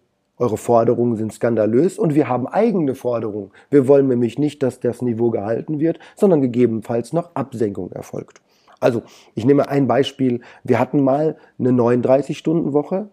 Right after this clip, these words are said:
äh, eine achtunddreißig Komma fünf Stunden Woche im öffentlichen Dienst. Ältere Beschäftigte werden es noch wissen als Vollzeit.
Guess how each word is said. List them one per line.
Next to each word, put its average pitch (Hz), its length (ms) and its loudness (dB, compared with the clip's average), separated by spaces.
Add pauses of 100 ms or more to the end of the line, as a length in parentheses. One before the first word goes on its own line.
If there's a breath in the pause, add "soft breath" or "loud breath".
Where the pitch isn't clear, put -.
(640)
äh, 156 60 0
eine 151 180 4
achtunddreißig 135 460 -2
Komma 117 180 0
fünf 139 260 -6
Stunden 160 360 -4
Woche 160 240 0
im 160 180 -4
öffentlichen 156 500 -6
Dienst. 190 380 -6 (1700)
Ältere 135 360 2
Beschäftigte 123 580 -2
werden 117 160 2
es 107 60 -10
noch 101 140 -10
wissen 135 260 -2
als 165 180 -6
Vollzeit. 165 540 -2